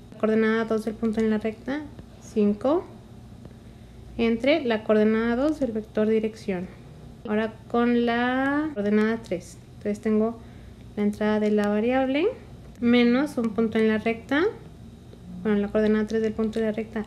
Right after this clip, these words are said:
entre la coordenada tres del vector dirección. Igual a, ya nada más nos queda una, con la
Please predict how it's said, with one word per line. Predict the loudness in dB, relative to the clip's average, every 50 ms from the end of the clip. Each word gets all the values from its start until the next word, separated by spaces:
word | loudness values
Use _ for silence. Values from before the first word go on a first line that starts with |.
| -2
entre | 2 2 2 2 2 0 -2 -2 -2 -8 -16 -18 -20 -20 -20 -20 -20 -20 -14 -6 -2
la | -2 -2 0
coordenada | 2 2 2 4 4 4 4 2 2 2 0 -2 -2
tres | -2 0 0 2 0 0 -2 -6 -14 -18 -20 -14 -6
del | -2 0 2
vector | 2 0 0 0 -2 0 2
dirección. | 0 0 -2 -4 -4 -4 -4 -6 -6 -12 -18 -20 -20 -20 -20 -20 -20 -20 -20 -14 -6
Igual | -4 0 2 2 2 2 2 2 2
a, | 2 2 4 4 2 2 0 0
ya | 0 2
nada | 2 4
más | 4 2
nos | 2 0
queda | 0 -2 0 2 2 4
una, | 4 4 2 2 -2 -6 -8 -4
con | -2 0 0 0
la | -2 -4